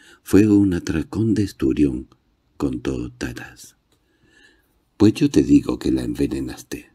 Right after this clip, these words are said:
afirmó el Sobras con toda rotundidad. Era algo frecuente en él.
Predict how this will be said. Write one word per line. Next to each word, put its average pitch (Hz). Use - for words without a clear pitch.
afirmó 69
el 62
Sobras 95
con 60
toda -
rotundidad. -
Era 76
algo 62
frecuente 60
en 62
él. 76